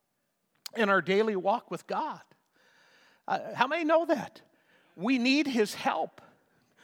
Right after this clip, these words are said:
We need his wisdom. And he comes alongside of us to help us. He takes up residence in our heart, and we can continuously rely on his partnership to help us overcome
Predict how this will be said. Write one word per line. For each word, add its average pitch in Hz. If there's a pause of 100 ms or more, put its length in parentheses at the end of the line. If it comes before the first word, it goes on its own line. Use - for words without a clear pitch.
(160)
We 226
need 262
his 214
wisdom. 220 (420)
And 233
he 247
comes 294
alongside 247
of 139
us 139
to 220
help -
us. 117 (260)
He 226
takes 269
up 254
residence 254
in 214
our 180
heart, 131 (380)
and 214
we 240
can 254
continuously 180 (240)
rely 196
on 277
his 240
partnership 180
to 185
help 175
us 196
overcome 180